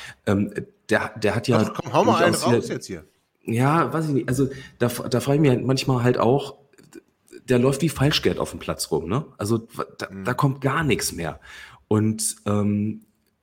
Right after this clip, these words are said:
Speaker 1: dem, dem fehlt vielleicht ein bisschen das Glück, vielleicht auch das Mojo, wie man so schön sagt. Aber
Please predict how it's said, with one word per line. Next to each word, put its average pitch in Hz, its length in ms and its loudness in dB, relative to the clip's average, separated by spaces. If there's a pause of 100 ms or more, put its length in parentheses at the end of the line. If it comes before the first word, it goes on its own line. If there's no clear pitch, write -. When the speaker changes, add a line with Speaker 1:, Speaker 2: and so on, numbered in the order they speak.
(180)
Speaker 1:
dem, 113 180 0
dem 113 160 2
fehlt 127 340 4
vielleicht 113 800 -2
ein 110 140 -6
bisschen 120 300 0
das 101 260 -2
Glück, 151 240 0
vielleicht 117 260 -2
auch 101 100 -2
das 104 180 0
Mojo, 131 600 4
wie 127 80 0
man 123 160 2
so 120 80 0
schön 123 300 -2
sagt. 123 420 -6
Aber 101 300 0